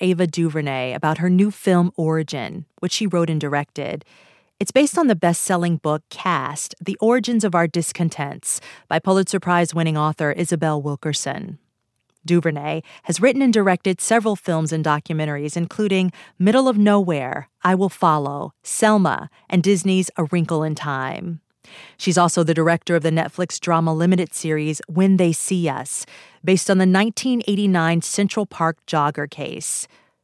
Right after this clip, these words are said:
DuVernay holds many firsts, including the first Black American woman to win the Best Director Prize at the Sundance Film Festival for her second feature, Middle of Nowhere, and the first Black female director to be nominated in twenty fourteen for a Golden Globe Award,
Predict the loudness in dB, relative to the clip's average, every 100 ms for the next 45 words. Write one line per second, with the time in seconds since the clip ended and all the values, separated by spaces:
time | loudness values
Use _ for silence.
0 | _ 2 2 0 -2 -4 0 2 2 0
1 | -2 -2 -2 -6 -10 -12 -14 -6 -4 -2
2 | 2 4 2 0 -2 -4 -2 0 2 0
3 | -4 -2 0 0 2 2 2 0 0 2
4 | 2 0 -2 -8 _ 0 2 4 4 4
5 | 2 2 0 0 0 -2 -4 -4 -4 -4
6 | -6 -6 -4 -2 -2 -2 -4 -6 -2 -2
7 | -2 -6 -6 -8 -6 -6 -8 _ -2 0
8 | 2 2 0 0 -6 -8 -6 -6 -6 -2
9 | 0 2 2 2 2 2 -2 -6 -8 -8
10 | -12 -20 -20 _ -6 -4 2 2 2 2
11 | 0 0 -2 0 2 2 0 -4 -6 -4
12 | -4 -4 -4 -4 0 2 4 4 2 0
13 | -2 -6 -6 -6 -4 -4 -2 -4 -4 -6
14 | -4 0 0 -2 -4 -4 -6 -2 0 0
15 | -2 -2 0 0 -2 -4 -8 -10 -10 -14